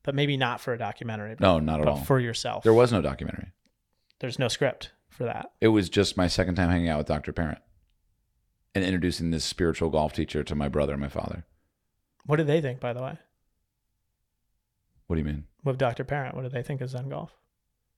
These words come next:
Speaker 2: Well, my brother gave me the book, so he was already into it. And my dad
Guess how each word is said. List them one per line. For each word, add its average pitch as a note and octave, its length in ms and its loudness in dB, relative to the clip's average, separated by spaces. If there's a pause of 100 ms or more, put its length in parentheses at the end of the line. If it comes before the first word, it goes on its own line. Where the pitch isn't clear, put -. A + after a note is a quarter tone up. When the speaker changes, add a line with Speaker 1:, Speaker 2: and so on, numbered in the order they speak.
(1200)
Speaker 2:
Well, A2 120 4
my G#2+ 100 6
brother G#2+ 240 6
gave F2 200 4
me D#2+ 60 0
the D2+ 80 0
book, - 280 -6
so E2 480 4
he F2+ 160 0
was F#2+ 140 2
already D#2+ 640 2
into E2 300 -2
it. C#2+ 140 -2
And E2+ 100 -4
my E2+ 140 2
dad D#2+ 480 0